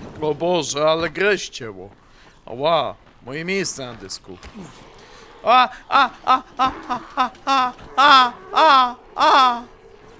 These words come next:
Musiałem ich movementem prze-, o Jezus! Musiałem ich movementem aż przeorać.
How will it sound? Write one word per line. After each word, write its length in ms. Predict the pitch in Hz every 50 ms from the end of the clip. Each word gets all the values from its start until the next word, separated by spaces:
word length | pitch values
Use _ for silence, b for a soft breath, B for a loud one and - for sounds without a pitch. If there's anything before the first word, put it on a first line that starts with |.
| - - -
Musiałem 360 | 131 135 - 196 185 190 185
ich 160 | 180 147 131 139 131 139
movementem 920 | 165 175 180 185 180 147 139 156 190 220 240 247 247 185 - 214 175 165
prze-, 360 | - - - 196 175 175 165 156 - - - - - 196 220
o 340 | 254 247 247 247 240 233 214
Jezus! 1000 | 208 208 208 220 214 190 - - - - - 196 208 202 180 - - - - - - - - - - B B B B B B B B - - - - - - - - - _ -
Musiałem 360 | 120 127 - 190 190 190 180
ich 160 | 165 - -
movementem 760 | 180 175 165 147 127 131 165 196 214 214 208 - 170 151 139
aż 180 | 123 117 - -
przeorać. 840 | - - - - 127 131 127 123 123 120 113 110 110 107 - -